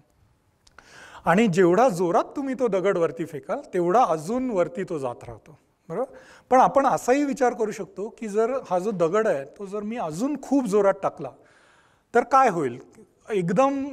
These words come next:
इतका वरती जायला लागेल की तो पृथ्वीच्या कक्षेच्याही बाहेर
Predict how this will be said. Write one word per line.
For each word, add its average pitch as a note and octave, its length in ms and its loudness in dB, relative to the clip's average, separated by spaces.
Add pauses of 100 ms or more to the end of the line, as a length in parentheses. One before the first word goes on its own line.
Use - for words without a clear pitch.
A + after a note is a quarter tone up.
इतका - 360 4
वरती B3+ 320 2
जायला A#3 260 4
लागेल A3+ 340 0
की A#3 140 -8
तो A#3 100 -2
पृथ्वीच्या G#3 520 -4
कक्षेच्याही A3 840 -4
बाहेर F#3 540 2